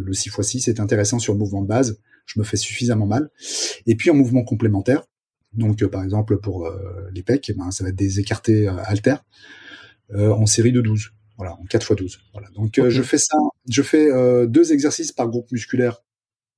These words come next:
Speaker 1: à chaque entraînement, deux à trois ma-, maximum, à chaque entraînement. Pourquoi ? Parce que je travaille quasiment tous les jours, euh, mon corps.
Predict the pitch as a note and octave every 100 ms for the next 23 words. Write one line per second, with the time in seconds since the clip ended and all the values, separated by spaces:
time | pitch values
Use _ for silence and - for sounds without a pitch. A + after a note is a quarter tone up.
0 | _ _ - A2+ C#3+ - A#2 - A#2+ -
1 | _ - A#2 C#3 A#2 - B2 A#2 A2+ A#2
2 | B2 - B3 - _ _ _ _ _ _
3 | _ _ G2+ G#2+ A#2+ B2+ A2 A2+ C3+ -
4 | _ - - - - - _ - G#2+ E3
5 | - C#3+ - C3+ B2 C3 C#3+ C#3+ - B2
6 | B2 C3+ C3+ D3 C#3+ C3 D3+ F3 C#3+ B2+
7 | A#2+ A#2 A2+ A2 B2 B2 A2+ _